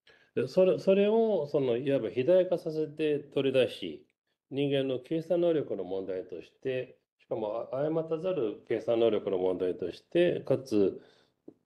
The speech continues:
確定して検証できる、そういう計算能力として、えー、つまり真理への、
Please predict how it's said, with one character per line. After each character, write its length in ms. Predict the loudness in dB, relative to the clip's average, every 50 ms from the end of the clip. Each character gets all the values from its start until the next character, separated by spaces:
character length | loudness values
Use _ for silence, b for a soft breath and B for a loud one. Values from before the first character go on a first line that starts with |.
| _ _ _
確 280 | -6 -6 -6 -6 -10 -6
定 300 | _ 4 4 6 6 4
し 160 | 2 -2 -8 -16 _ _
て 200 | 2 2 2 2
検 300 | 4 4 4 4 4 4
証 220 | 2 2 2 2
で 140 | 0 -2 -4
き 180 | -2 -2 -2 0
る、 640 | 2 2 2 2 0 -2 -4 -8 -10 -12 -12 -14 -16
そ 180 | -6 -4 -2 -2
う 40 |
い 20 | -2
う 60 | -4
計 140 | -6 -8 -6
算 140 | -6 -6 -6
能 100 | -6 -6
力 200 | -6 -8 -10 -10
と 120 | -12 -14
し 120 | -16 -16 _ _
て、 360 | 0 2 2 2 2 -2 -8 -18 _ _ _ _ _ _ _ _ _ _ -16
え 160 | -14 -14 -14
ー、 20 |
つ 80 | -2 0
ま 60 | 0 0
り 40 |
真 280 | 0 0 2 4 4 6
理 80 | 6 4
へ 100 | 4 4
の、 380 | 4 2 0 0 0 -2 -8